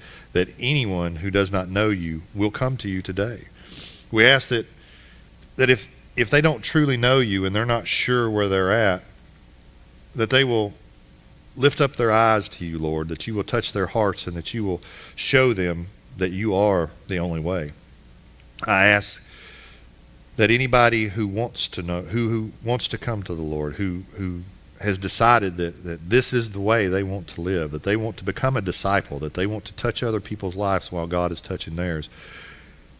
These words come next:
I ask that you'll repeat this prayer. And you must mean it in your heart. You must truly, truly mean it for it to, to,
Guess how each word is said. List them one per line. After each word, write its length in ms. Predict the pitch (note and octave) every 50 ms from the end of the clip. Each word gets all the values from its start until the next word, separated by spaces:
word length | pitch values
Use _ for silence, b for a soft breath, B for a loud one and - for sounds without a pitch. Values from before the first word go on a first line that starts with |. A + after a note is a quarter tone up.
| - - - - - -
I 140 | G2 G#2
ask 160 | G#2+ A2 - -
that 160 | G2 - -
you'll 100 | G2+ F#2+
repeat 360 | F#2 F2 - - G2+ F2 -
this 160 | - D#2+ -
prayer. 400 | - - - F#2 E2+ D2 C2 C2+ - - B B B B B B B B B B B B B B B B - - - - - - - - - - - - - - - - - -
And 140 | - F#2+ F#2+
you 80 | G#2 G#2+
must 240 | A2 A#2 A2 -
mean 180 | - A2 A2 A2
it 120 | G#2+ G2+
in 120 | G2 F#2+ F2+
your 140 | E2+ E2 D2+
heart. 480 | - - F#2 E2 C2+ - - - - - B B B B B B B B - -
You 140 | - G2 F#2+
must 420 | F#2+ G2+ G#2+ G#2+ - - - - -
truly, 380 | - - A#2+ A2+ G#2+ G#2 G2
truly 320 | F#2 - - G#2 F#2+ F#2 F2
mean 240 | F2+ F#2+ F#2+ E2+
it 80 | D#2+ -
for 260 | - - - F2 F2+
it 100 | F2+ - -
to, 200 | E2+ D#2+ D#2 D#2+ - - -
to, 240 | - - E2+ D#2+ D#2